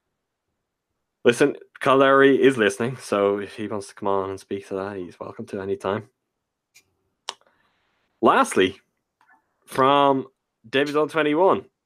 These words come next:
can Adam use his powers for good and slander Chris Middleton instead of Kyle Lowry? Um,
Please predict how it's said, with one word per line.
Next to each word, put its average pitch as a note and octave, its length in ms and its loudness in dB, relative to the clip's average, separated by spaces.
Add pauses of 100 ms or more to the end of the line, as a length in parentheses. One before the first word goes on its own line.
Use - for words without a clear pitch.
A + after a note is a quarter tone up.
(460)
can A#2+ 160 -2
Adam E3 260 2
use E3+ 180 0
his D#3+ 100 -12
powers C3+ 360 2
for A#2 120 -4
good G#2+ 400 0
and G2+ 120 -6
slander G#2+ 320 -4
Chris G2+ 280 -6
Middleton G#2+ 400 -6
instead G2 260 -8
of G2 80 -12
Kyle G2 200 -4
Lowry? F2 320 -4 (1600)
Um, C3 600 0